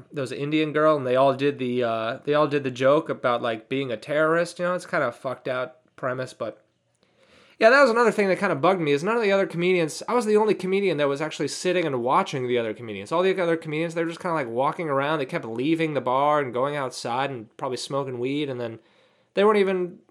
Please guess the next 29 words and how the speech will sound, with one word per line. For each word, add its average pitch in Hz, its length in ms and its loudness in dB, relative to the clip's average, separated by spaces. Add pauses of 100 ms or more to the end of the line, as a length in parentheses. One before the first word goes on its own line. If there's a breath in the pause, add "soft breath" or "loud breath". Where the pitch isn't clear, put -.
(120)
they 202 120 -4
weren't 214 100 -2
even 202 220 0
being 185 160 4
supportive 160 560 2
of 135 100 2
the 151 140 2
other 160 120 4
comedians. 175 340 -2
It's - 60 -10
like, 165 120 -6
"Come 208 100 -6
on, 156 220 0
man, 175 180 -2 (100)
we 185 80 -10
gotta 196 140 -2
be 185 80 -2
supportive. 175 640 0 (280)
Uh, 160 100 -2
us 165 260 0
comedians, 175 300 -4
we 160 60 -4
gotta 160 120 2
stick 165 260 -8
together." 160 260 -2
You 151 60 0
know, 156 120 2
if 165 100 -4
everyone 165 320 0